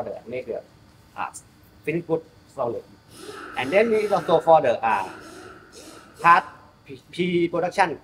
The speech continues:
inspection before send to the dealer or our customer come to our showroom, and we want our technician and Q C to, to confirm again. But the, uh, the function not like in the production line, but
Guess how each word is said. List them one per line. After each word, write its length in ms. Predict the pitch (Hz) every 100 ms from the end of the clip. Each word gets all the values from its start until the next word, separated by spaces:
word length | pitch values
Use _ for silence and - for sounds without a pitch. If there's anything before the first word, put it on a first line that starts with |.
| -
inspection 460 | 143 160 160 165 143
before 380 | 143 156 151 156
send 160 | 160
to 80 | 160
the 160 | 151 123
dealer 240 | 143 160 -
or 80 | 123 -
our 460 | 143 151 147 135 - - -
customer 360 | 156 160 156 147
come 180 | 139
to 400 | 135 143 139 143 - - - - -
our 160 | 156 151
showroom, 360 | 151 147 175 - - -
and 180 | 117 117
we 60 | 143
want 300 | 143 151 - - - -
our 640 | 143 156 160 156 151 143 - - -
technician 540 | 165 160 175 185 170
and 180 | 123 117
Q 120 | 151
C 320 | 127 151 127 - - -
to, 80 | 123
to 180 | - 151
confirm 380 | - - 147 127
again. 320 | - 120 98 - - - - - - - -
But 140 | 160 - - - - -
the, 100 | 131 - -
uh, 240 | 127 113
the 120 | 123 170
function 320 | 160 185 156 - - - - -
not 240 | 165 -
like 240 | 156 156 165 170 170 170 170 165 165 - - - - -
in 100 | 165
the 60 | 151
production 380 | 147 151 156 151
line, 180 | 131 110
but 140 | 127